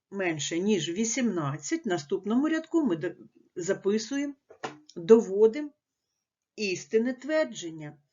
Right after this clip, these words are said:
Сорок п'ять відняти тридцять п'ять дорівнює десять, а десять менше, ніж вісімнадцять.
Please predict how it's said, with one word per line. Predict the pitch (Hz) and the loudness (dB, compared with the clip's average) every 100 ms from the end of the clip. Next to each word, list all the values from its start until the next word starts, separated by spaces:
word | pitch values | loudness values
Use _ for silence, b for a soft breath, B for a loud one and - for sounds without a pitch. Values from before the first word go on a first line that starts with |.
| B B B | B B B
Сорок | - 294 302 - | -8 -6 -6 -8
п'ять | - 262 185 190 | -6 -4 -4 -8
відняти | 185 202 175 190 | -10 -8 -8 -8
тридцять | 185 208 202 208 202 | -6 -6 -6 -12 -12
п'ять | - 190 143 143 _ _ _ _ _ _ _ - - | -8 -8 -8 -12 _ _ _ _ _ _ _ -20 -8
дорівнює | 180 170 147 147 143 | -4 -4 -4 -4 0
десять, | 202 262 294 269 185 | 2 2 0 -4 -4
а | |
десять | 156 165 233 233 320 - _ _ - | -2 2 2 2 -4 -8 _ _ -8
менше, | 185 170 170 - 285 | -2 0 -2 -2 -2
ніж | 190 180 190 | -2 -4 -4
вісімнадцять. | 233 226 285 277 262 247 247 240 | -4 -2 -4 -2 -2 -2 -6 -10